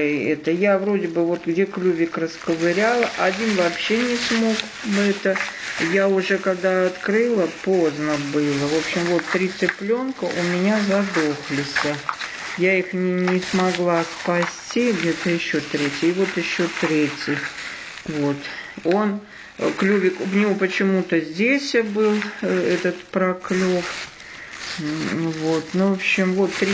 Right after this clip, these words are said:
цыплёнка. У меня вот большой такой цыплёнок. Так жалко. Но, в общем, они у меня задохлись. Вот. Сейчас я вот это всё выкину. И у меня осталось, значит, здесь. Сейчас я выключу.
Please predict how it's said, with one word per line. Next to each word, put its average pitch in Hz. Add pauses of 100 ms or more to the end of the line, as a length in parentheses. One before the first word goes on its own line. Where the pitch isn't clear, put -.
(100)
цыплёнка. 214
У 170
меня 180
вот 180
большой 175
такой 165
цыплёнок. 226
Так 165
жалко. 196
Но, 185
в 202
общем, 175
они 180
у 190
меня 190 (400)
задохлись. 160
Вот. 135 (360)
Сейчас 151 (120)
я 156
вот 151
это 147
всё 156 (140)
выкину. 214 (600)
И 180
у 180
меня 254
осталось, 233
значит, 202
здесь. 180 (220)
Сейчас - (100)
я 190
выключу. 196